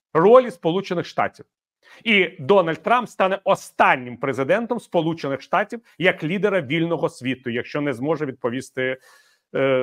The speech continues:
реально. І Сполучені Штати з їхньою економікою, з їхніми цінностями, з їхніми, е, післявоєнними можливостями впливати на світ і захищати Європу на наших очах перетворяться на геополітичного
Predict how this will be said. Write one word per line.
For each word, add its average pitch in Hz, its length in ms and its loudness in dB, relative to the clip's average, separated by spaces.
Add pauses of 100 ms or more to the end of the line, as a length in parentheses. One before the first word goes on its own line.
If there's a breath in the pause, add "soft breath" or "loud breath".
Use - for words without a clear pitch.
реально. 139 440 2
І 160 120 -6
Сполучені 185 520 0
Штати - 460 0 (280)
з 127 100 -4
їхньою 180 360 0
економікою, 160 840 0
з 127 60 -6
їхніми 170 360 -2
цінностями, 156 800 -2
з 123 80 -10
їхніми, 175 380 -2 (680)
е, 160 220 0 (280)
післявоєнними 165 1160 0
можливостями 160 800 -2
впливати 165 580 2
на 165 100 -4
світ 170 300 -6
і 151 40 -6
захищати 143 560 -6
Європу 175 400 0
на 156 120 0
наших 156 400 -2
очах 240 400 0
перетворяться 180 640 -2
на 147 140 0
геополітичного 147 880 0